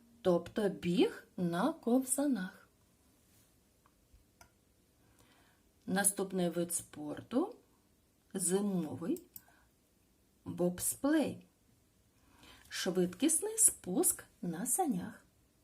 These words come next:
Цей вид спорту ви знаєте, це називається фігурне катання. Наступний вид спорту...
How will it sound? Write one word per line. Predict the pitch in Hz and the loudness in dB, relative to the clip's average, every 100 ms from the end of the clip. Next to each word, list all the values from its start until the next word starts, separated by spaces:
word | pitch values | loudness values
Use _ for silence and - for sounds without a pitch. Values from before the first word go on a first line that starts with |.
| _ _ _ _ _ _ _ _ _ - - _ _ _ _ _ _ _ _ _ _ _ _ - _ - - _ - - _ _ - - - | _ _ _ _ _ _ _ _ _ -20 -20 _ _ _ _ _ _ _ _ _ _ _ _ -20 _ -20 -20 _ -20 -20 _ _ -20 -18 0
Цей | - 196 196 202 | 4 4 2 -2
вид | 190 196 | -2 -2
спорту | - - 196 320 466 - 220 190 185 185 - - | -2 -2 2 4 4 0 -2 0 0 -2 -6 -14
ви | 196 175 175 180 254 392 480 - _ _ | -10 -8 -2 0 2 0 -4 -10 _ _
знаєте, | 262 247 247 208 180 185 226 339 440 - - - _ _ | 4 6 4 2 0 0 0 -4 -4 -8 -20 -20 _ _
це | - 180 180 - _ _ _ | -2 0 -4 -12 _ _ _
називається | 190 180 180 180 226 320 - 370 | -2 0 0 2 2 0 -2 -2
фігурне | 208 185 170 180 202 | -4 -6 -6 -6 -8
катання. | 202 185 185 175 135 107 170 _ _ - _ _ _ _ _ _ - - - - - - - _ | -8 -12 -8 -8 -10 -16 -18 _ _ -20 _ _ _ _ _ _ -20 -20 -20 -20 -20 -20 -20 _
Наступний | - 190 - 214 208 196 | -4 -2 0 -2 -2 -2
вид | 190 185 | 0 0
спорту... | - - 185 330 359 220 185 | -2 -2 2 2 2 -2 -2